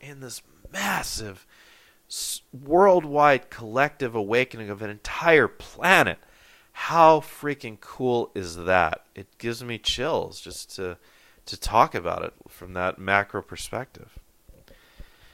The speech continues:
Chances are, though, we still have some tough years ahead of us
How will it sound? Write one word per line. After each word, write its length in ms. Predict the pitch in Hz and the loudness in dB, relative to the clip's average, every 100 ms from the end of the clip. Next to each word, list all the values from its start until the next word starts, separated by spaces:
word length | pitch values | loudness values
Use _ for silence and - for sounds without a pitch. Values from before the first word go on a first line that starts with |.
| _ _ | _ _
Chances 440 | - 170 180 - 110 | -2 0 0 0 4
are, 480 | 98 117 117 117 - | 8 10 10 8 4
though, 320 | 107 110 110 | 4 6 6
we 120 | 101 | 4
still 280 | 95 - 123 | -2 0 4
have 100 | 131 | 4
some 160 | - 107 | 2 -10
tough 320 | - 110 - | 0 0 0
years 160 | 104 90 | -4 -4
ahead 260 | 87 95 | 2 4
of 80 | 98 | 4
us 160 | 98 | 0